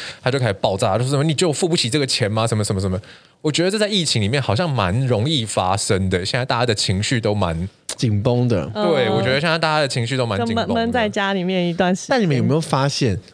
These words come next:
Speaker 2: 好像我们，我们的容忍度开始在越长越大之后，
Speaker 3: 嗯。
Speaker 2: 也越来越宽，对于自己比较认定的朋友。
Speaker 3: 嗯。
Speaker 2: 我们先说，我们不要，我说我今天要去容忍路人，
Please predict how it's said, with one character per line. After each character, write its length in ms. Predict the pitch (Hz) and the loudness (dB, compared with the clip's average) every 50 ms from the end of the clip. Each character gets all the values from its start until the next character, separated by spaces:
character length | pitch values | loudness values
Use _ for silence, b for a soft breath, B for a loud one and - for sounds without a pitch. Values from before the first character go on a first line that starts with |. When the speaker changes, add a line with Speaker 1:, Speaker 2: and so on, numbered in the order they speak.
| B B B B B | B B B B B
Speaker 2:
好 220 | - - 120 117 | -6 -2 0 0
像 200 | 123 - 254 254 | 2 2 2 2
我 100 | 240 151 | 2 2
们， 140 | 107 101 98 90 - | 2 0 0 -2 -2
我 60 | - | -2
们 100 | 120 131 | 0 0
的 40 | 143 131 | 2 2
容 280 | 120 117 110 127 156 165 | 2 2 2 2 2 2
忍 220 | 127 90 90 90 | 2 0 -2 -4
度 320 | - - 135 104 92 76 - - | -2 0 0 0 0 -2 -6 -14
开 220 | - - - 165 180 | -10 -2 0 0 0
始 240 | 180 - 113 95 - - - | 2 0 -2 -2 -4 -6 -4
在 160 | - 147 139 - - - _ _ _ - | -2 -2 -2 -2 -8 -20 _ _ _ -6
越 200 | 165 160 135 104 | -2 0 0 2
长 240 | - 92 82 82 | 2 0 0 0
越 160 | 107 123 117 110 | 0 0 0 2
大 180 | 107 95 90 | 2 0 0
之 240 | 85 87 - 95 95 | 0 -2 -2 0 0
后， 240 | 101 117 101 85 - - | 2 2 2 2 2 0
Speaker 3:
嗯。 220 | 202 190 170 - - | 0 -2 0 0 -2
Speaker 2:
也 80 | 98 | 0
越 160 | 107 127 131 110 | 0 2 2 2
来 60 | 98 | 2
越 180 | 101 104 98 | 2 2 0
宽， 340 | 92 - - 104 78 90 110 113 - - _ _ _ _ _ - | 0 0 -2 -2 0 0 -2 -4 -6 -10 _ _ _ _ _ 0
对 120 | 190 170 | 0 2
于 160 | 151 139 131 | 2 2 0
自 180 | 135 - 165 160 | 0 0 -2 0
己 140 | 131 107 87 | 0 0 -2
比 100 | - 87 | -2 0
较 220 | 107 107 107 110 | 0 0 2 2
认 180 | 123 139 131 117 | 0 0 0 2
定 120 | 127 117 | 0 2
的 80 | 98 92 | 0 0
朋 300 | 92 - 107 87 87 92 | 0 0 0 0 0 0
友。 200 | 90 78 - 110 - - - | 0 -2 -2 -4 -10 -12 -10
Speaker 3:
嗯。 260 | - 202 190 165 151 B 165 B B B | -4 -2 -2 -2 -2 B -8 B B B
Speaker 2:
我 60 | 123 | -4
们 100 | 127 131 | -4 0
先 180 | - 196 196 190 | 2 2 2 2
说， 160 | - 190 180 | 2 2 2
我 140 | 151 117 98 | 2 2 0
们 140 | 98 98 | -2 -4
不 80 | 110 123 | -2 0
要， 120 | 139 143 | 2 2
我 120 | 139 117 113 | 2 0 0
说 300 | - - 147 139 131 123 | 0 0 2 2 4 2
我 60 | 101 | 2
今 160 | 87 117 120 | 2 0 0
天 140 | 131 127 123 | 2 2 2
要 240 | 131 127 - - 117 | 2 2 2 0 -2
去 200 | - - - 117 | -2 -2 -2 0
容 300 | 110 104 101 95 107 123 | 0 2 0 2 2 0
忍 220 | 123 101 95 104 | 0 0 0 0
路 240 | 135 143 120 98 90 | 0 2 2 2 0
人， 320 | 85 78 55 - 101 131 | 0 -2 -2 -2 -4 -6